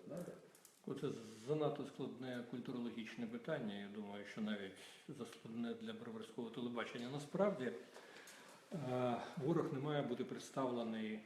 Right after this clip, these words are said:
Speaker 2: як тварина, він не має бути знеособлений. Навпаки,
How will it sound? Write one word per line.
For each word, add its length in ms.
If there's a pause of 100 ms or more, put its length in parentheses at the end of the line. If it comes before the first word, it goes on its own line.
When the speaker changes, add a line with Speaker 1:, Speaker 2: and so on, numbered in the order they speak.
(100)
Speaker 2:
як 220
тварина, 460
він 160
не 80
має 240
бути 320
знеособлений. 760 (260)
Навпаки, 560